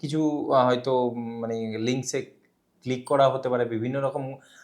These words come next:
আমাদের কাছে মেল আসে তো, মানে, কোলাবোরেশনের মেল আসে, স্পন্সরশিপের মেল আসে, হতে পারে। আমি জানি না কী কারণে হয়েছে, অনুমান করতে পারি। But YouTube, উম, সাপোর্ট টিমের তরফ থেকে, আহ, স্পষ্টভাবে দেখতে পেলেন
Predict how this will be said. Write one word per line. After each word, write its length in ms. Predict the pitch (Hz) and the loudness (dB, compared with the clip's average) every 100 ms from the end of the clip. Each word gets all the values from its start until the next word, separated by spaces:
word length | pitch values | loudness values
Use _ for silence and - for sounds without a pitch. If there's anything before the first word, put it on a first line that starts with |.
| - | -8
আমাদের 300 | 127 135 135 | -2 0 0
কাছে 340 | 139 127 139 127 | -2 -2 -2 -2
মেল 320 | 117 147 208 | 2 4 4
আসে 240 | 190 185 | 4 0
তো, 240 | - 104 98 | -4 -4 -4
মানে, 180 | 104 104 | -6 -4
কোলাবোরেশনের 720 | 117 127 120 123 120 117 117 | 0 0 2 0 -2 -4 -4
মেল 260 | 117 117 113 | -2 -2 -2
আসে, 560 | 107 - 107 107 - _ 107 | -2 -4 -6 -6 -10 _ -10
স্পন্সরশিপের 640 | - 139 127 - 127 127 | -2 -2 -2 -8 -6 -4
মেল 240 | 123 120 113 | -2 -2 -4
আসে, 240 | 113 - - | -6 -10 -10
হতে 180 | 175 180 | -6 -2
পারে। 200 | 208 175 - - | -2 -2 -4 -14
আমি 200 | - 127 | -8 -6
জানি 240 | 117 143 233 | 2 4 4
না 160 | 170 | 2
কী 240 | 113 117 110 | 0 -6 -10
কারণে 420 | - 110 110 110 | -2 -2 0 -2
হয়েছে, 340 | 104 98 123 - - _ _ - | -2 -4 -4 -8 -14 _ _ 0
অনুমান 440 | 180 202 214 196 | 4 8 8 8
করতে 260 | - 123 101 | 4 2 0
পারি। 160 | 92 - _ _ _ _ - 123 | -6 -8 _ _ _ _ -4 8
But 140 | 151 - 131 | 8 8 0
YouTube, 300 | 131 160 226 214 - | 2 2 2 -2 -6
উম, 380 | 151 180 175 170 | -6 0 4 4
সাপোর্ট 380 | 143 156 165 196 | 4 4 6 6
টিমের 220 | 202 202 | 6 4
তরফ 260 | 190 185 180 | 6 6 4
থেকে, 180 | 202 196 | 2 2
আহ, 640 | 170 - 160 156 156 147 | 0 -2 2 4 2 0
স্পষ্টভাবে 680 | 143 - 165 165 190 196 180 | -4 6 6 8 4 2 4
দেখতে 260 | 185 180 | 2 2
পেলেন 220 | 175 180 | 2 2